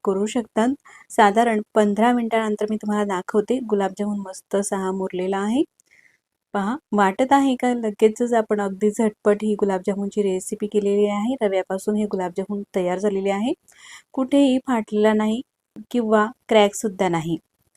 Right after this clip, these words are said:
मस्त असे रसरशीत हे गुलाबजामुन तयार झालेले आहे. जेवढे दिसायला छान दिसतात ना हे गुलाबजामुन, तेवढे चवीला सुद्धा मस्त लागतात. तुम्ही नक्कीच करून पहा.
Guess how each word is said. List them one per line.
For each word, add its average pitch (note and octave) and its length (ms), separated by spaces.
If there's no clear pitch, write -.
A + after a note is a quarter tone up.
मस्त - 360
असे G#3+ 300
रसरशीत G#3 680
हे G#3+ 120
गुलाबजामुन G3 680
तयार F3 280
झालेले E3 340
आहे. D#3+ 200
जेवढे C4 240
दिसायला B3 400
छान A#3 220
दिसतात A3 440
ना C4 80
हे C4+ 100
गुलाबजामुन, G3 560
तेवढे G3 260
चवीला F#3+ 460
सुद्धा G3+ 440
मस्त G#3+ 340
लागतात. E3 380
तुम्ही F3 180
नक्कीच E3 500
करून F#3+ 260
पहा. G#3+ 240